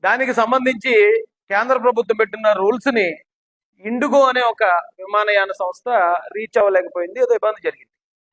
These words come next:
ఆ కారణంగా రిపబ్లికన్ టీవీ అనే ఒక నేషనల్ మీడియాలో అర్నాబ్ గోస్వామి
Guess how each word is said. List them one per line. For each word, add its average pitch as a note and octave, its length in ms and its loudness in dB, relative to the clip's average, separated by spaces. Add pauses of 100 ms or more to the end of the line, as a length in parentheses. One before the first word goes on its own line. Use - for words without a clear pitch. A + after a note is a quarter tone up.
(800)
ఆ F3+ 80 2
కారణంగా C4 720 2 (960)
రిపబ్లికన్ B3+ 600 0
టీవీ A3+ 240 -2
అనే A3 360 2
ఒక F#3+ 220 -2 (340)
నేషనల్ G#3+ 440 0
మీడియాలో F#3+ 480 0 (1200)
అర్నాబ్ A#3 680 0 (220)
గోస్వామి F3 500 -2